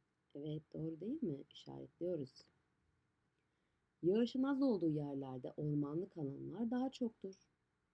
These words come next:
Ne düşünüyorsunuz bu konuda bakalım?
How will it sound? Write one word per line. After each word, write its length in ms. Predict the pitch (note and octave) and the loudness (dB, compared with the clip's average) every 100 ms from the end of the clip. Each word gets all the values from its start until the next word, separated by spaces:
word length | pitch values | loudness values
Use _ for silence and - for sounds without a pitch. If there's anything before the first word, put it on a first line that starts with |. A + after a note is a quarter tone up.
| _ _ _ _ - | _ _ _ _ -8
Ne 120 | E3 | -6
düşünüyorsunuz 560 | C#3+ - B2+ B2+ - B2+ - | -6 -4 -4 -4 -4 -6 -8
bu 40 | |
konuda 340 | - B2 A#2+ - | -12 -10 -10 -12
bakalım? 500 | - - C2+ A3 | -14 -12 -8 -6